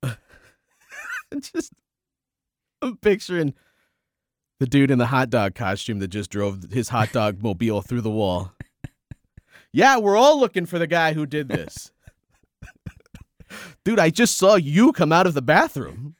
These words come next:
It was you. No, <laughs> I, I don't know who it was.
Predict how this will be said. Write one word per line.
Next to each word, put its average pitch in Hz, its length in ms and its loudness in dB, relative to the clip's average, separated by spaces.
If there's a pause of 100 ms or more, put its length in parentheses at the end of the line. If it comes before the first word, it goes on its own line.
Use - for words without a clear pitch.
(120)
It 185 140 4
was 185 240 0
you. 220 340 0 (320)
No, 165 220 0 (360)
<laughs> - 280 -18
I, - 220 -4
I 202 100 2
don't 262 140 4
know 143 160 -4
who 262 320 -2
it 135 40 -6
was. 101 380 -10